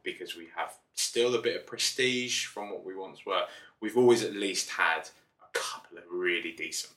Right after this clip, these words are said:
players. You know, if it's been Ginola, if it's been Berbatov or Sheringham or, you know, he who shall not be named, we've always had a, you know, at least a star player that you kind of feel could walk into any team in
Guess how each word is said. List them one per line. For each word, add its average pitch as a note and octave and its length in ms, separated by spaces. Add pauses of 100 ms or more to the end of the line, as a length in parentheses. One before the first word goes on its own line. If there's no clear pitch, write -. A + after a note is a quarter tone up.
(100)
players. D2+ 280 (200)
You - 60
know, D#2 80 (420)
if F#2+ 140
it's - 100
been F2 240
Ginola, G#2+ 800
if - 80
it's - 80
been - 200
Berbatov G2+ 600
or - 80
Sheringham A2 1000
or, E2 260 (840)
you E2 80
know, E2+ 80 (140)
he G#2 160
who G2 120
shall G2 280
not G#2 180
be G2+ 100
named, B2 840 (960)
we've C3+ 220
always D3+ 240
had A2+ 320
a, B2 100
you G2+ 140
know, F2+ 60
at A2+ 220
least A2+ 380 (120)
a G#2 80
star G2+ 480
player F2+ 420
that F#2+ 240 (100)
you B2 220
kind C#3+ 280
of A2+ 60
feel E2+ 340 (260)
could F#2 240
walk F2 260
into E2+ 220
any D#2+ 160
team D#2+ 320
in D#2 80